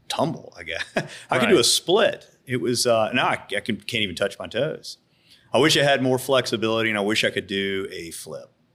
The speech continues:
Speaker 2: I love that.
Speaker 1: From, uh,
Speaker 2: That's a very,
Speaker 1: from
Speaker 2: very
Speaker 1: childhood.
Speaker 2: active childhood memory. So what are, what are three lessons you've learned along the way?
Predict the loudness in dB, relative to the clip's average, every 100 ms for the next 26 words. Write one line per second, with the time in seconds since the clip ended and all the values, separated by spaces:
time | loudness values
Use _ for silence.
0 | _ -12 -4 0 0 -2 -6 -6 _ -14
1 | -10 -10 -10 -6 -4 -4 -2 0 0 -4
2 | -10 -10 -2 0 0 0 0 -2 -6 -8
3 | -8 -10 -16 _ _ _ _ -10 -4 2
4 | 2 0 -8 -10 -10 -10 -12 -16 _ _
5 | _ -6 0 0 2 2 4 2 0 -2
6 | -2 -2 -2 0 0 2 0 -2 -6 -10
7 | -8 -6 -6 -6 -8 -8 -8 -8 -10 -6
8 | -8